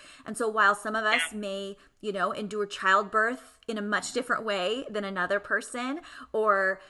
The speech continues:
Speaker 1: cancer diagnosis and going through those treatments, or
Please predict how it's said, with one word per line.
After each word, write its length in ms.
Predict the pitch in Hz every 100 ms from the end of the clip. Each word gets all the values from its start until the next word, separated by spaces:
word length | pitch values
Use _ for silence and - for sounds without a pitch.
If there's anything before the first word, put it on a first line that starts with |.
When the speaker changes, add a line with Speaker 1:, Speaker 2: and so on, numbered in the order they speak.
| _ _
Speaker 1:
cancer 440 | - 208 202 220
diagnosis 720 | 208 202 190 190 202 226 262
and 100 | 214
going 160 | 202 190
through 140 | 202
those 180 | 190 185
treatments, 560 | - 214 - 233 269 - - _ _ -
or 420 | 226 226 240 -